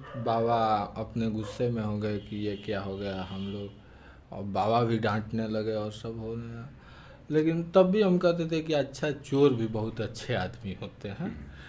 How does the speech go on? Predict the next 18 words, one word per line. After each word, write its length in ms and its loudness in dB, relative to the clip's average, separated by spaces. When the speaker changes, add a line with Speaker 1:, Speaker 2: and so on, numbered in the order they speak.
Speaker 1:
क्योंकि 260 6
इस 240 2
चरण, 280 12
हम 240 6
नहीं 300 6
जानते 360 10
कि 60 4
ये 120 10
नाटक 640 6
है, 80 2
हम 460 0
चोर 300 2
भी 340 -2
ऐसे 320 6
होते 400 -2
हैं। 140 -6
Speaker 2:
हम्म। 120 -10
Speaker 1:
तब 580 2